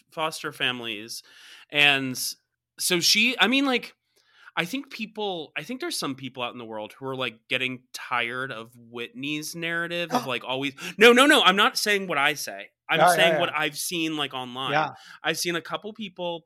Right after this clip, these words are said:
Speaker 1: being, like, tired of Whitney's, like, blaming Lisa narrative, which I
Speaker 2: Shut
Speaker 1: don't
Speaker 2: up.
Speaker 1: think, okay, yes, but I'm just saying, and I wanna, like, like, shake some sense in those people. It's like, are you not watching this television show?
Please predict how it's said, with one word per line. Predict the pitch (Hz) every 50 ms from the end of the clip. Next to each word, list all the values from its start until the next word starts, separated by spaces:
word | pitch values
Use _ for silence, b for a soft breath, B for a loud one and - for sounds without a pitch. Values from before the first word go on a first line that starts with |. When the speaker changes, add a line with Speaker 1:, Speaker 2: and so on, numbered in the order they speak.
| _
Speaker 1:
being, | - 143 135 135 135 135
like, | 135 135 127 120 117 - b b b b b b
tired | - - - - 143 156 175 196 208
of | 214 185 151
Whitney's, | 160 160 - 151 143 139 143 135 131 - - _ _
like, | 135 135 127 117 - - _
blaming | 127 131 131 131 131 135 139 147 160 165 165 165 165 170 175 175 175 _ _ _ -
Lisa | 139 139 139 139 139 135 - - 160 147 147
narrative, | 147 139 123 110 101 98 98 95 92 87 82 95 117 - - - _ b b b b b b
which | - 151 147 139 - - -
I |
Speaker 2:
Shut | 135 151
Speaker 1:
don't | 196 139
Speaker 2:
up. | 127 -
Speaker 1:
think, | 208 208 208 - _ _ _ B B B B B -
okay, | 180 185 208 202 175
yes, | 175 233 226 180 156 -
but | - - 156
I'm | 170 175
just | 170 175 -
saying, | - 202 190 160 127 120 120 135 _ B B B B B B B
and | 156 180 202
I | 190 185
wanna, | 196 208 226 233 220
like, | 202 190 170 - - _ _ 147 - _ _ _ _ _ _ _ _ _
like, | - 170 160 165 - _ _ _ _ _ _ _ _ _ - 208
shake | - - 202 196 196
some | - 208 202
sense | 180 233 277 339 - -
in | 277
those | 233 202 202
people. | - 196 180 185 196
It's | 190 196 -
like, | 226 208 196 202 - _ _ _ _ _ _ _ _ -
are | 196 220
you | 247 269 339 392
not | 381 381 381 359 -
watching | 202 220 254 - 294 294
this | 262 240 -
television | - 196 185 190 233 262 262 302 302
show? | 294 - 359 359 370 381